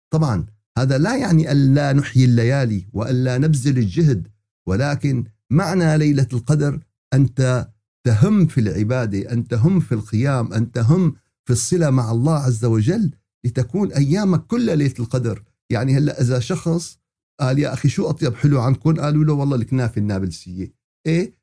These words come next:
فبيروح بياكل كنافة نابلسية وبيحبها كتير. إيه خلاص يعني ما عاد يعيدها؟ ما عاد ياكل كنافة نابلسية؟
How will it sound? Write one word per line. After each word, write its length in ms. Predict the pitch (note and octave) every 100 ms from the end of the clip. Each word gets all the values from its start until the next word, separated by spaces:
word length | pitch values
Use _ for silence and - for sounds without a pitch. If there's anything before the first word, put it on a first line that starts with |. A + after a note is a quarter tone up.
| _
فبيروح 500 | C#3+ C#3+ D#3+ G3 D#3+
بياكل 340 | D#3 D#3+ D#3+
كنافة 360 | C3+ C3 B2 A#2+
نابلسية 540 | A#2 A2 G#2 - C#3+
وبيحبها 440 | D3 A2 - C#3 G#2+
كتير. 440 | - - G2+ F#2+ _ _ _ C3
إيه 100 | C3
خلاص 440 | - E3+ E3+ E3
يعني 300 | D#3 E3 E3+
ما 120 | D#3+
عاد 240 | D#3 E3 C#3+
يعيدها؟ 580 | C3+ D#3+ E3+ F#3+ A3 - _ _ -
ما 60 |
عاد 200 | D#3+ E3+
ياكل 300 | D#3 E3 D#3+
كنافة 380 | D#3 D3 D#3+ D#3+
نابلسية؟ 720 | D3+ C#3+ C#3 - E3+ F3+ F3+